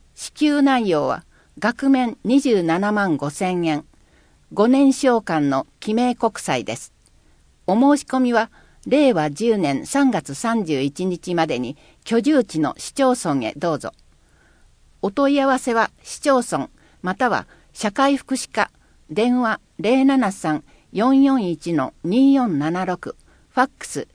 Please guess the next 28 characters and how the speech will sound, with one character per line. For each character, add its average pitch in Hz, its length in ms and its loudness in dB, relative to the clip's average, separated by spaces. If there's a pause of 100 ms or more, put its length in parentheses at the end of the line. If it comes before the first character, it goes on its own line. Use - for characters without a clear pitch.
(280)
零 254 240 2
七 262 280 4
三 156 340 -4 (240)
四 262 320 4
二 240 260 2
五 160 140 0
の 135 200 -4 (140)
六 196 300 -2
五 247 300 2
六 180 320 -4
零 226 100 2
へ 156 320 -2
ど 156 180 -4
う 127 60 -4
ぞ。 - 140 -12 (2000)
県 294 280 4
立 269 300 -2
心 262 420 0
の 254 160 0
医 220 100 -4
療 269 260 2
セ 247 160 -4
ン 202 120 -4
タ 139 140 -6
ー 127 40 -10
か 127 120 -8
ら。 90 120 -8 (920)
一、 196 360 -4